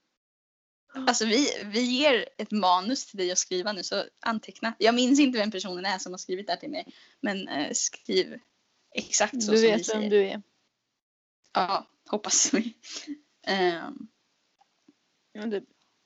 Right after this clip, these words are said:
Speaker 2: tja! Hur är läget? Jag vet, vi, vi har inte hörts på fett länge, men, ehm, fan, jag saknar umgås med dig. Det har varit fett kul att ses.
Speaker 1: Mm.
Speaker 2: Hör av dig.
Speaker 1: Och sen, de har ju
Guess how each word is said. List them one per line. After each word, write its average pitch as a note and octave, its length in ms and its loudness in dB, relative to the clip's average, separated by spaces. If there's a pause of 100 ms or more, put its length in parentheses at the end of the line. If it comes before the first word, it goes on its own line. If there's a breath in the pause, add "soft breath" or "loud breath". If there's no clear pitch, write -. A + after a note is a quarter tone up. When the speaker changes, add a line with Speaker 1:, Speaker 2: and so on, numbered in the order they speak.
(540)
Speaker 2:
tja! B3+ 580 2 (680)
Hur A3+ 60 -10
är A3+ 40 -10
läget? A3 680 -4 (120)
Jag A#3 80 -6
vet, B3 120 -4
vi, A#3 260 -2
vi A3+ 140 -12
har A#3 80 -12
inte A#3 180 -12
hörts B3 280 -4
på A3 140 -8
fett A#3 200 -8
länge, A3+ 380 -4
men, G3+ 400 -12
ehm, G3 480 -4 (1400 soft breath)
fan, B3 140 0
jag A#3+ 140 4
saknar C4+ 300 2
umgås A#3+ 300 -2
med A#3 100 -6
dig. - 100 -8
Det - 60 -4
har G#3+ 180 -6 (220)
varit - 240 -12
fett - 240 0
kul A#3 240 2
att B3 80 -4
ses. - 360 -10 (680)
Speaker 1:
Mm. G#3+ 200 -6 (1300)
Speaker 2:
Hör A3 160 2
av A3 180 6
dig. G#3 280 0 (800)
Speaker 1:
Och A#3 100 -2
sen, G#3 400 0 (300)
de G#3 260 0
har G#3 100 0
ju G3 340 -2